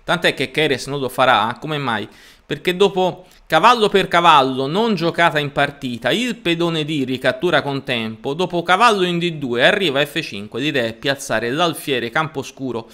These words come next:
attaccare il centro, il nero ha come minimo equalizzato. E allora cosa fa Keres? Gioca a tre, che attacca il cavallo, arriva all'intermedia, cavallo per cavallo in C tre, la torre ricattura,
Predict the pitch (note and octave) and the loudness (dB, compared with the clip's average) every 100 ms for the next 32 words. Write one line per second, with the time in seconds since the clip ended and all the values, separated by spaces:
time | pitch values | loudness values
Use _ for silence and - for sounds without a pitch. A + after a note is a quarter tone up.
0 | - - - F#3 F3 D3+ - E3+ D3 E3 | -20 -18 -2 -2 2 0 4 4 4 0
1 | - G2+ G#2+ A2+ A#2+ D#3 B2+ A2+ B2 B2+ | -4 -10 -12 -8 -4 -4 -4 -2 0 -2
2 | - F3 F#3+ D#3 C3+ B2 B2+ B2+ A#2+ C#3 | -2 -6 -4 -6 -6 -8 -8 -6 -4 -2
3 | C3+ C3+ A#2+ C#3 B2+ C#3 B2 - - - | 0 -2 0 2 2 0 -10 -16 -20 -20
4 | - - - - - - B2+ C3 C3 B2 | -20 -20 -20 -20 -20 -14 -6 -4 -2 -2
5 | A#2 C3 B2+ B2+ - B2+ A#2 A2 A#2+ A2+ | -2 -6 -4 -4 -4 -4 -4 -6 -10 -8
6 | B2+ A#2 A#2 A2 A2 - A2+ G#2+ G#2+ - | -6 -4 -2 -4 -8 -12 -8 -8 -10 -18
7 | _ - - - C#3 - A2+ - A2+ A#2 | _ -20 -20 -8 -6 -4 -6 -6 -8 -4
8 | A2 G#2+ G#2+ A2 - - A#2+ A#2 A#2 A#2 | -2 -4 -6 -12 -14 -8 -8 -6 -6 -6
9 | A#2 A2+ A#2 A2 A#2 A2 A2+ B2 - - | -6 -8 -8 -6 -6 -6 -6 -8 -8 -4
10 | A2+ D3+ D#3 C#3 C#3 - C3 C3+ C3 B2+ | 2 2 2 -2 -2 0 2 2 0 -4
11 | C#3+ - C3+ A#2+ - - - _ C3+ B2 | -8 -6 -4 -6 -8 -20 -20 _ -4 -4
12 | - G3 F3 C#3+ C#3+ D#3+ E3+ A3 A3 B3+ | 4 6 8 6 2 2 4 2 2 -4
13 | C#4+ D4+ - | -2 -4 -6